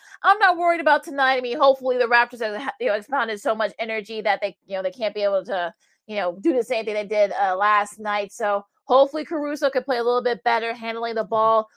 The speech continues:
Hopeful-, also too, hopefully maybe, uh, with, you know, LaVine playing, hopefully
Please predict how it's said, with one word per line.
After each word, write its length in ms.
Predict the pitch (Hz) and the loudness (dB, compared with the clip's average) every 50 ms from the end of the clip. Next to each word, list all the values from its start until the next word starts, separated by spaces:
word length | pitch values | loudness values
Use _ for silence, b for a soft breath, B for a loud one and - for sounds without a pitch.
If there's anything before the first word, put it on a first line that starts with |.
| b b b | b b b
Hopeful-, 440 | - 226 240 254 247 302 - - - - | 0 2 2 2 2 0 -4 -4 -4 -8
also 360 | 196 208 233 254 269 240 226 | -4 -2 -2 0 0 -2 -2
too, 300 | - - 254 240 233 240 | -2 -6 -8 -6 -6 -4
hopefully 420 | 240 226 226 226 226 240 226 226 | -4 -4 -4 -4 -6 -8 -8 -8
maybe, 380 | 208 214 220 220 214 220 214 196 | -8 -8 -8 -8 -8 -6 -2 0
uh, 200 | 190 - 269 226 | 0 0 0 -2
with, 180 | 202 190 180 _ | -4 -8 -8 _
you 80 | 190 185 | -6 -4
know, 100 | 175 175 | -2 -2
LaVine 380 | 190 190 220 233 233 233 220 | -2 -2 -2 -4 -4 -6 -6
playing, 320 | 226 262 226 226 226 220 220 | -4 -2 -2 -2 -2 -2 0
hopefully 480 | 226 226 226 - 233 233 220 214 220 | 0 0 0 0 -4 -4 -4 -4 -6